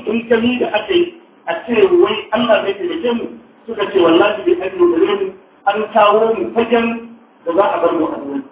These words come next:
"Ma wa'adana Allahu wa rasuluhu illa ghurura." Suka ce Allah da manzon Allah ba su mana alƙawarin komai ba sai alƙawarin ruɗi. An ruɗe mu, an raba mu da ƴaƴanmu, an raba mu da iyalanmu,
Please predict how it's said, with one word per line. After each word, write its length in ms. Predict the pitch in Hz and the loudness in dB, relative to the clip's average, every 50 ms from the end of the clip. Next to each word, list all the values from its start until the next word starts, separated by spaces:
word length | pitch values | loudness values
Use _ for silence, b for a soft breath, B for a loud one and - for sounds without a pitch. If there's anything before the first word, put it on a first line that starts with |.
| _ _ _ _ _ _ - | _ _ _ _ _ _ -6
"Ma 180 | - 196 220 | -2 0 2
wa'adana 460 | 226 214 214 - 208 208 208 196 185 | 4 4 2 2 0 0 -2 0 0
Allahu 380 | 180 175 185 202 214 214 202 196 | 0 0 2 2 2 2 4 4
wa 60 | 185 | 2
rasuluhu 520 | 185 170 - - 240 240 233 247 247 294 320 - - - - - - - _ | 2 2 0 -2 -4 -2 0 2 4 4 4 2 2 -2 -6 -12 -18 -20 _
illa 280 | _ - 254 - 196 196 - | _ -4 0 2 2 2 2
ghurura." 380 | - - 320 311 302 - - - - - - - - - | 2 0 0 0 2 2 0 -2 -4 -6 -14 -20 -20 -16
Suka 260 | - 233 240 226 - | -14 -10 -8 -8 -4
ce 220 | - 208 190 185 | 0 2 2 2
Allah 300 | - 202 220 233 226 202 | 2 2 0 2 2 2
da 100 | 175 175 170 | 2 0 0
manzon 320 | 170 165 165 165 190 185 | -2 -2 -2 -2 -2 -2
Allah 300 | - 208 202 190 170 139 - - - - - | -2 -4 -2 0 0 0 -2 -4 -12 -18 -12
ba 140 | - 180 180 | -6 -4 -4
su 120 | - 190 | -2 0
mana 240 | 190 - - - 170 | 2 2 2 2 2
alƙawarin 640 | 170 170 175 175 - 214 214 202 190 180 175 - - - | 0 -2 -2 -2 0 2 4 4 4 4 4 2 0 -4
komai 500 | - 240 226 226 233 233 233 226 226 226 | -2 2 4 4 4 4 2 -2 -2 -4
ba 100 | 214 214 | -4 -4
sai 200 | - 240 240 285 | -4 -4 -6 -4
alƙawarin 600 | - - 175 - - - - 370 349 349 330 320 | -4 -4 -6 -6 -4 -2 0 0 2 2 2 2
ruɗi. 340 | 330 320 - - - - 311 - - - - - _ _ | 2 0 0 -2 -4 -6 -8 -12 -12 -14 -20 -20 _ _
An 160 | - 202 220 | 0 0 2
ruɗe 380 | 220 214 190 170 170 - 233 277 | 0 0 -2 -2 0 0 2 2
mu, 200 | 277 277 262 247 240 240 - - - - | 2 2 2 0 -2 -2 -4 -8 -10 -2
an 140 | - 202 214 | 0 0 2
raba 240 | 214 226 226 214 190 | 2 2 2 2 2
mu 120 | 180 185 180 | 2 0 -4
da 100 | 175 180 | -4 0
ƴaƴanmu, 480 | 196 208 226 220 254 254 254 254 247 247 247 - - - | 2 2 2 2 2 0 -2 -2 -4 -4 -6 -8 -10 -6
an 180 | - 202 214 | -2 0 0
raba 220 | 233 233 233 226 202 | 2 2 4 4 2
mu 100 | 185 185 190 | 2 2 0
da 80 | 180 185 | 0 -2
iyalanmu, 640 | - - 175 170 - - 247 277 294 277 277 277 | 0 0 0 0 2 2 0 0 0 -2 -2 -2